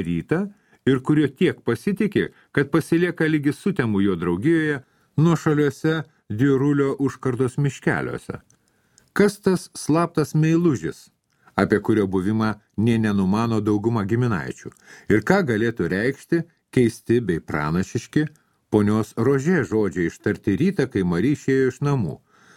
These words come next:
„Bijau, jog daugiau neišvysiu savosios Mari.“ Bet jeigu mums sunku įsivaizduoti, kad ponia Rožė galėjo žinoti apie sumanimą pabėgti, bent jau leiskime sau manyti, kad Mari tokį planą puoselėjo.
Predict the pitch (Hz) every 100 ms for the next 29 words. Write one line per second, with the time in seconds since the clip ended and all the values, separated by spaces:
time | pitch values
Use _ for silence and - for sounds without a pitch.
0 | _ 90 107 131 127 156 175 120 135 127
1 | 120 123 107 107 107 101 120 107 - 85
2 | 87 - 104 - 85 69 69 80 - 92
3 | 80 58 - _ _ _ _ _ _ _
4 | - - - 95 120 131 113 120 120 110
5 | - 131 131 202 113 104 107 104 139 -
6 | 85 87 80 _ 101 95 98 92 - _
7 | _ 95 104 92 104 90 - _ _ 90
8 | 104 107 98 90 117 117 90 80 85 -
9 | - 87 76 73 69 90 82 67 - -
10 | 151 - - - - 131 214 226 226 226
11 | 208 - 190 165 190 175 165 156 160 175
12 | 165 - 139 135 139 147 147 165 - 113
13 | 101 98 117 - 208 110 - 69 65 58